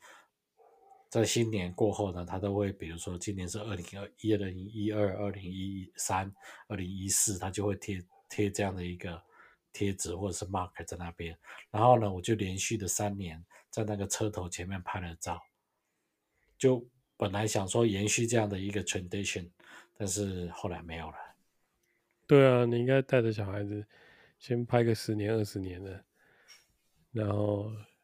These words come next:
Speaker 2: 就，你知道，
Speaker 1: 那他
Speaker 2: 像电影的画-，画面情节一样。
Speaker 1: 对，那他可能就没有现在这个房子可以住了。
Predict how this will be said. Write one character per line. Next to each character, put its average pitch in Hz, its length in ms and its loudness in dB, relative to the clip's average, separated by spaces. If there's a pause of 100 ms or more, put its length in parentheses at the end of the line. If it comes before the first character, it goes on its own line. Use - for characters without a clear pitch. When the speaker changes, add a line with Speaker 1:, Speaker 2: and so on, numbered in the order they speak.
Speaker 2:
就， 101 440 -6
你 107 60 -14
知 104 60 -10
道， 98 300 -12 (800)
Speaker 1:
那 107 240 2
他 107 140 8
Speaker 2:
像 113 300 0
电 117 200 4
影 98 80 -2
的 98 180 0
画-， 127 280 4
画 120 180 10
面 117 180 6
情 104 220 -2
节 95 200 -2
一 92 140 -4
样。 95 180 -2
Speaker 1:
对， 90 200 0
那 104 220 6
他 113 160 10
可 - 120 -2
能 87 140 -4
就 104 140 4
没 98 120 0
有 87 100 2
现 98 140 2
在 95 100 0
这 92 140 -2
个 92 100 0
房 87 240 -4
子 - 140 -4
可 95 100 -4
以 87 80 -2
住 82 280 -6
了。 - 180 -12